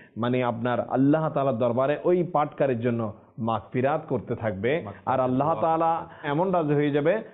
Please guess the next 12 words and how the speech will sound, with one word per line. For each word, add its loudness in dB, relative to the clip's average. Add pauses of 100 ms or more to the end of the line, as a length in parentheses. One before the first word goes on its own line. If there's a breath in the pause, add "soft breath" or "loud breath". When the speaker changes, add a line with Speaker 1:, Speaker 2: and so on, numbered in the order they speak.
(160)
Speaker 1:
তাকে -2 (140)
জান্নাতের 0
মধ্যে -4 (240)
প্রবেশ -2
করিয়ে -8
দিবে। -8
Speaker 2:
আল্লাহু -6
আকবার। -18 (260)
Speaker 1:
তো -2
কেমন -2
ফজিলত 0
Speaker 2:
বাস, -12